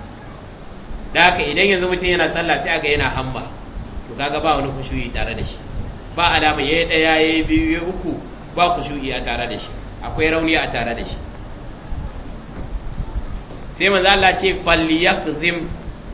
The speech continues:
ya kame. Ma'ana ya kame hamma din, idza, ma'ana in ɗayan ku zai hamma, fa idza tasa'aba ahadukum, idan ɗayan ku zai hamma, "Falyakzim", ya kame. Ma'ana ya mayar da hammar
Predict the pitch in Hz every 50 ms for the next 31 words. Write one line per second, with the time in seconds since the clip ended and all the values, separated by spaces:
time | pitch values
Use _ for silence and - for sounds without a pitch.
0 | - - 151 156 147 147 - 175 170 175 175 180 175 175 165 139 127 - - -
1 | - - - - - - - - - - - - - - - - - - - -
2 | - 127 123 143 151 170 180 175 156 - - 185 180 202 202 202 196 196 180 165
3 | 147 - 160 175 180 175 170 151 151 165 156 143 135 147 139 165 170 170 165 -
4 | 151 147 156 165 175 180 185 180 - 196 196 208 202 - 175 156 185 185 160 -
5 | 151 160 185 190 190 185 165 - - - - - - - - - - - - 180
6 | 190 190 190 175 185 185 180 180 - 160 143 - - 175 185 190 190 180 185 196
7 | 190 180 175 165 156 151 151 156 160 156 - 151 - 151 147 147 170 175 170 180
8 | 185 190 190 185 180 165 180 170 160 165 220 208 196 190 170 143 - - - -
9 | - - - - - - - 160 170 165 160 156 151 165 175 180 180 - 143 135
10 | 156 165 165 170 165 160 147 - - 160 165 170 175 175 175 175 165 135 - -
11 | - - - - - - - - - - 147 160 160 180 196 190 175 160 170 190
12 | 202 208 202 202 170 160 165 160 - - - - 170 180 185 185 180 165 - -
13 | -